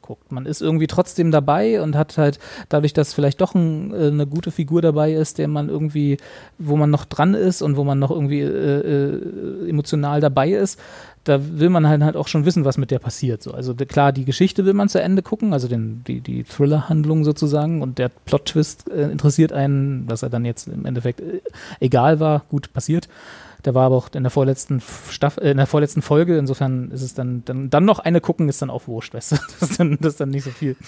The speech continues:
<laughs> Aber tatsächlich war's für die, war's für die Nebenhandlungen. Also ich hab, ich hab die, wie gesagt, und die, die, die C-Handlung, die es auch noch gibt, die betrifft auch wieder ein Pärchen,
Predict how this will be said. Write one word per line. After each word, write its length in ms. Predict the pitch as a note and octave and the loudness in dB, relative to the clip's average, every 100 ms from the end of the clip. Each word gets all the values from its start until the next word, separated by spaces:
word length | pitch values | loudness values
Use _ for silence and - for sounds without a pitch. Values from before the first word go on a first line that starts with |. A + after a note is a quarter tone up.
| - | -10
<laughs> 1300 | - - - - E4+ F#4 - - D4+ G3+ - C4 A3 | -6 -2 0 0 2 4 4 4 4 2 0 -4 0
Aber 140 | D#3 F#3 | 4 4
tatsächlich 380 | G3+ A3 C4+ F3+ | 4 4 2 4
war's 280 | G3 B3 | 2 2
für 120 | C4+ G#3+ | 0 0
die, 280 | G#3+ F#3+ | 2 2
war's 220 | E3 G#3 - | 2 0 2
für 80 | |
die 100 | G#3 | 0
Nebenhandlungen. 760 | E3 F3 B3 A#2+ A#2 A2+ A#2+ B2 | 2 2 2 0 -2 -6 -6 -6
Also 160 | B2 | -4
ich 100 | C3 | 0
hab, 140 | E3 - | 2 0
ich 140 | E3+ | 0
hab 140 | E3+ - | 0 0
die, 180 | E3+ D3+ | -4 -4
wie 40 | |
gesagt, 260 | E3+ E3+ - | -2 -2 -2
und 100 | C3+ | -4
die, 120 | C3+ | -4
die, 240 | B2 C3 | -2 -2
die 140 | B2 C3 | -2 -6
C-Handlung, 680 | - F3+ G3 G3 F#3+ F3+ E3 | 0 4 6 4 4 0 0
die 80 | D3 | -2
es 80 | |
auch 100 | - | -2
noch 160 | F3+ E3+ | -2 0
gibt, 200 | F#3 F3+ | -2 -2
die 60 | D3+ | -4
betrifft 280 | C#3 C#3 - | -2 -4 -2
auch 120 | D#3+ | 0
wieder 180 | F3 D#3+ | 2 2
ein 120 | D#3 | 0
Pärchen, 720 | - D#3+ E3 E3+ E3 D#3+ E3 | 0 0 0 0 0 0 -2